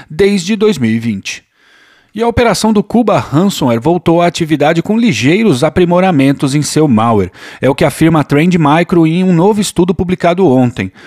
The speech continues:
A ameaça teve sua maior sequência de ataques no ano passado, quando usava o malware Hanseator para o acesso inicial. No entanto, os ataques foram minguando até retomarem a atividade em março desse ano. Dentre as mudanças, a ameaça encerra uma lista maior de processos antes de criptografar os arquivos,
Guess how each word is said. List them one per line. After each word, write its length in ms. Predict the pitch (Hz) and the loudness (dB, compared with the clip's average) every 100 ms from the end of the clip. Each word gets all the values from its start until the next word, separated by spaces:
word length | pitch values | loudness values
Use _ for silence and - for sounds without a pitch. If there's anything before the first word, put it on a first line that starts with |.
| - | -8
A 100 | - | -2
ameaça 380 | 156 160 170 175 | 0 2 0 0
teve 180 | 175 170 | -2 -2
sua 180 | - 175 | 0 0
maior 400 | 170 143 160 202 | 2 2 2 0
sequência 440 | 190 - 156 160 | -2 -2 -2 -2
de 80 | 143 | -2
ataques 420 | 139 151 156 143 | -2 -4 -4 -4
no 140 | 143 165 | -2 0
ano 120 | 196 | 0
passado, 540 | 208 196 214 214 202 | -2 -2 0 0 0
quando 260 | - 220 254 | 0 2 2
usava 360 | 175 175 165 | 2 2 2
o 20 | 175 | 0
malware 420 | 147 147 147 123 151 | 2 2 2 0 -2
Hanseator 540 | 190 - 135 - 117 | -2 -2 -4 -2 -2
para 180 | 156 175 | 0 0
o 60 | |
acesso 400 | 185 - 160 - | 0 -2 -4 -4
inicial. 500 | 170 165 - 147 110 - - - - | -6 -4 0 0 0 -4 -12 -20 -2
No 80 | 226 | 2
entanto, 380 | 254 233 240 240 | 2 2 0 0
os 100 | 214 | 0
ataques 340 | 196 202 - | 0 -2 -2
foram 240 | - 214 214 | -2 2 4
minguando 680 | 226 233 143 156 214 180 | 4 4 4 2 2 2
até 200 | 131 170 | 0 0
retomarem 680 | 170 196 226 185 160 165 165 | 0 0 0 0 0 0 -2
a 40 | 165 | -2
atividade 720 | - 165 165 143 139 151 180 | -2 -2 0 0 0 2 0
em 60 | |
março 420 | 165 120 127 - 135 | 2 2 0 -4 -4
desse 360 | 131 - 156 | -4 -2 0
ano. 260 | 123 110 98 - - - - | 2 2 -2 -8 -20 -14 -4
Dentre 320 | 143 165 170 | -2 0 0
as 140 | 170 | 2
mudanças, 500 | 185 190 196 202 208 | 0 0 0 0 0
a 80 | 208 | 0
ameaça 400 | 202 175 180 - | 0 0 -2 0
encerra 480 | 214 - 156 170 151 | -2 -2 -2 0 0
uma 160 | 147 139 | 0 0
lista 300 | 151 - 185 | -2 -2 -2
maior 420 | 214 151 170 202 | 0 2 2 2
de 100 | 170 | 0
processos 720 | 156 139 - 131 151 175 143 | -2 -4 -4 -6 -4 -4 -2
antes 360 | 170 - 185 160 | -2 -2 -6 -6
de 100 | 196 | -6
criptografar 800 | 190 - 202 214 185 175 196 | -6 -2 -2 0 0 0 2
os 100 | 190 | 2
arquivos, 560 | 202 180 196 196 110 | 0 -2 -2 -2 -4